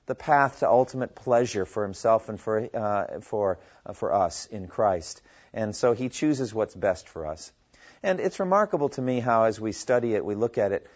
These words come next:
that God is willing to put us through immense pain to give us higher pleasure in the end. Mm-hmm. You know, think of it this way. I, I was thinking today about, uh, John eleven and, uh, the,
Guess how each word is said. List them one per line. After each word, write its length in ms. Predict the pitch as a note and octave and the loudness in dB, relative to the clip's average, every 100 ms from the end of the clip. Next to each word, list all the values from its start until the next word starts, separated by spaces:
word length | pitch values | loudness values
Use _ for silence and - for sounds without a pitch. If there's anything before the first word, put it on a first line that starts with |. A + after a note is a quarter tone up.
| _ | _
that 100 | - | -6
God 260 | G2+ A#2 A#2 | 4 6 6
is 120 | G2+ | 4
willing 260 | G#2+ A2 G#2 | 0 0 -2
to 80 | F#2+ | -6
put 200 | - G#2 | -4 -4
us 100 | - | -4
through 160 | G#2 | -2
immense 580 | G2 G2 A2 B2+ B2 - _ _ - | -2 0 0 -2 -4 -10 _ _ -16
pain 440 | - B2+ G2+ F2 | -6 -6 -6 -8
to 100 | F#2+ | -8
give 220 | G#2+ G2+ | -2 0
us 160 | F#2 - | 0 -6
higher 380 | - G2+ F#2+ E2+ | -2 0 0 -4
pleasure 440 | - F2+ E2+ D2+ | -8 -10 -10 -14
in 180 | D#2+ E2 | -14 -14
the 140 | D#2+ | -14
end. 220 | D#2 - | -18 -20
Mm-hmm. 640 | - _ _ _ - _ - | -20 _ _ _ -20 _ -8
You 40 | A2 | -2
know, 100 | A2 | -2
think 260 | - C#3 | -2 -4
of 100 | A2+ | -2
it 100 | A2 | 0
this 200 | A#2 - | -2 0
way. 200 | G#2+ G2 | 0 2
I, 280 | F2+ F#2+ G2 | 2 -2 -4
I 20 | |
was 180 | G2+ F#2+ | -6 -6
thinking 300 | A2+ G#2 G2+ | -10 -8 -10
today 320 | G#2+ G2 G2 | -4 0 0
about, 360 | F#2 F#2+ F#2 - | 0 0 0 0
uh, 120 | F#2 | -6
John 280 | D#2+ G#2 G2+ | -2 -2 -2
eleven 440 | F#2 G#2 G2 F2 - _ _ _ _ _ _ _ _ | 2 2 0 -6 -16 _ _ _ _ _ _ _ _
and, 260 | F2 E2+ F2+ | -14 -10 -2
uh, 180 | F2+ E2+ | -2 0
the, 180 | F2 | -4